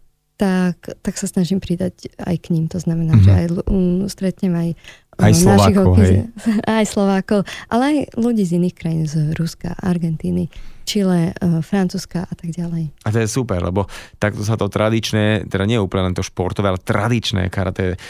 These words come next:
Speaker 2: dostáva naozaj do celého sveta. A ja som si všimol aj na tvojom Instagrame teraz, že aj teraz pri tvojej návšteve a v rámci majstrovstiev sveta, eh, sú tu priami sensei, teda tí majstri z Okinavy. A keď sú tu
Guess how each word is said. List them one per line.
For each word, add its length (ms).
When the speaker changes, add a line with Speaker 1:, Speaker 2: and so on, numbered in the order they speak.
Speaker 2:
dostáva 460
naozaj 260
do 100
celého 380
sveta. 400
A 220
ja 140
som 80
si 100
všimol 300
aj 80
na 80
tvojom 240
Instagrame 480
teraz, 280
že 280
aj 240
teraz 420
pri 160
tvojej 300
návšteve 400
a 180
v 120
rámci 240
majstrovstiev 500
sveta, 260
eh, 80
sú 400
tu 260
priami 360
sensei, 640
teda 240
tí 140
majstri 580
z 160
Okinavy. 640
A 160
keď 320
sú 240
tu 180